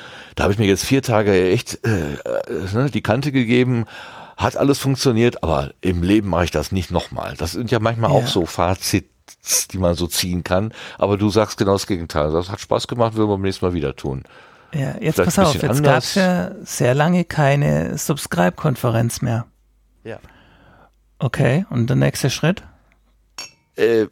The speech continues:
Speaker 1: ich könnte mir das
Speaker 2: Machen
Speaker 1: vorstellen,
Speaker 2: das
Speaker 1: zumal
Speaker 2: denn?
Speaker 1: Tim Brittlaff, äh, jetzt, äh, seine Meinung bezüglich solcher virtuellen Veranstaltungen, glaub ich, doch ziemlich verändert hat.
Speaker 2: So. Ich hoffe, dass da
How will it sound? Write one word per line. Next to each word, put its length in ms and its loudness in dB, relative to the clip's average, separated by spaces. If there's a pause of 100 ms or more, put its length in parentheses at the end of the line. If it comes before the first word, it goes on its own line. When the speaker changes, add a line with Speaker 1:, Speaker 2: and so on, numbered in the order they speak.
(140)
Speaker 1:
ich 140 -4
könnte 240 0
mir 80 0
das 140 4
Speaker 2:
Machen 40 -2
Speaker 1:
vorstellen, 280 2
Speaker 2:
das 120 2
Speaker 1:
zumal 260 2
Speaker 2:
denn? 20 -4
Speaker 1:
Tim 200 -2
Brittlaff, 500 0
äh, 460 2
jetzt, 640 -4
äh, 180 -2
seine 240 2
Meinung 560 2
bezüglich 440 -2
solcher 260 0
virtuellen 440 2
Veranstaltungen, 800 0 (360)
glaub 320 0
ich, 120 -2
doch 240 -2
ziemlich 640 -2
verändert 540 -2
hat. 180 -12 (1080)
Speaker 2:
So. 380 -10 (680)
Ich 200 -8
hoffe, 560 2
dass 240 0
da 580 2